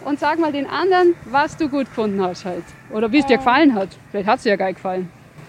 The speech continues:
Speaker 2: Äh, es hat mir gut gefallen.
Speaker 1: Und wieso hat's dir gut gefallen?
Speaker 2: Weil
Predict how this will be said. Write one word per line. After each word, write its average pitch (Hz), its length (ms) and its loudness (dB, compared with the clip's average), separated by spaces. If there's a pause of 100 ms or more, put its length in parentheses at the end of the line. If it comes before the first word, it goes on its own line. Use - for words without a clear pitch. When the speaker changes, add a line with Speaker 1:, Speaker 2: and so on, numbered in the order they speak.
Speaker 2:
Äh, 254 520 -4 (180)
es 247 100 -12
hat 294 220 -8
mir 285 160 -4
gut 330 260 2 (120)
gefallen. 226 1120 -4 (340)
Speaker 1:
Und 220 160 0
wieso 202 320 2
hat's 208 160 0
dir 254 120 -4
gut 269 140 -6
gefallen? 320 260 0 (600)
Speaker 2:
Weil 233 680 -8